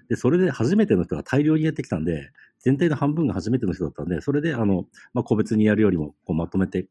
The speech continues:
ょっと講習的な形で、はい、あの、そのアワーオブコードのガイドっていうのを行ってました。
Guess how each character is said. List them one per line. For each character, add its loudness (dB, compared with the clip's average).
ょ -8
っ -14
と -12
講 0
習 -2
的 -2
な -4
形 -8
で、 -4
は -6
い、 -12
あ -10
の、 -8
そ -8
の -6
ア -4
ワ -2
ー 0
オ -4
ブ -6
コ -4
ー -4
ド -4
の -4
ガ -4
イ -4
ド -18
っ -20
て -12
い -6
う -6
の -4
を -18
行 -10
っ -14
て -16
ま -12
し -16
た。 -20